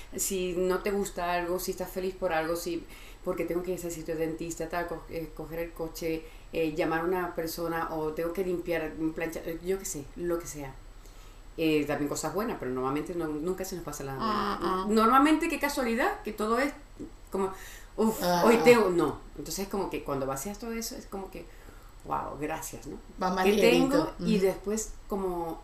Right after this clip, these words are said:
Speaker 1: observar alrededor qué tienes, dónde estás, con lo que tengas. Ser agradecido. Agradecer por cada detalle, por tu,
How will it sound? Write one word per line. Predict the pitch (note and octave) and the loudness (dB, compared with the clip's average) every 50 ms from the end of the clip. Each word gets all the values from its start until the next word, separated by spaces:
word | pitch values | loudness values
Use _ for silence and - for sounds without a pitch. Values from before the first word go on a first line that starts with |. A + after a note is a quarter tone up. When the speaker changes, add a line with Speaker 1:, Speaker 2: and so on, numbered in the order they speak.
| - - | -10 -8
Speaker 1:
observar | - E3+ E3+ - - - F3 D#3+ D#3+ E3 D#3+ D3+ D3 D3 - | -6 -6 -6 -6 -6 -6 -4 -4 -2 -2 -2 -2 -2 -4 -4
alrededor | D3+ C#3 - D3 D3 C#3+ D3 D#3 F3 G3 G#3 - | -6 -6 -4 -4 -2 0 0 0 -2 -2 -4 -6
qué | F#3 F3 | -8 -6
tienes, | - F3 F3 F#3+ F#3 - | -6 -4 -4 -4 -4 -4
dónde | D#3+ D#3 D#3+ E3 | -4 -4 -4 -4
estás, | E3+ - - F3+ F#3+ A3 - - - - - - - - - - | -6 -6 -6 -4 -4 -4 -6 -8 -14 -16 -16 -18 -16 -16 -12 -4
con | - F#3+ F#3+ F#3+ | 0 2 4 4
lo | F#3 F#3 | 2 2
que | F#3 - | 0 0
tengas. | - G3 F#3 F3+ E3 C#3 C3+ - - - - - - - - - - - - - - - | 2 2 0 0 -2 -4 -8 -12 -14 -16 -18 -18 -18 -18 -18 -18 -18 -18 -18 -18 -12 -8
Ser | - - F#3 F#3 | -2 0 2 2
agradecido. | F#3 F#3 E3+ E3 D#3 C#3+ C#3 - - G#3+ - C3 - - - - - - - - - - - - - | 2 2 0 0 -2 -2 -4 -6 -8 -10 -10 -10 -12 -16 -18 -20 -20 -20 -20 -20 -20 -20 -18 -10 -8
Agradecer | D#3+ D#3 D#3+ D#3+ D#3 D#3 D#3 - F3 F#3 G3+ A3 - - - - - - - - - - - - | -4 -2 0 2 2 0 0 0 0 0 0 -2 -4 -10 -16 -18 -20 -20 -20 -18 -18 -18 -12 -6
por | - F3 E3+ E3 - | -2 -2 -2 -2 -2
cada | - F#3 F3+ F#3+ G#3 G3 | 0 2 2 4 4 4
detalle, | F3 E3+ - E3+ D#3+ D#3+ D#3 D3 C#3 | 2 0 0 0 0 0 0 0 -2
por | - D3 D3 C#3+ C#3 | -4 -6 -8 -8 -8
tu, | - - D#3 D3+ D3 C#3+ C#3+ | -8 -8 -8 -6 -6 -6 -6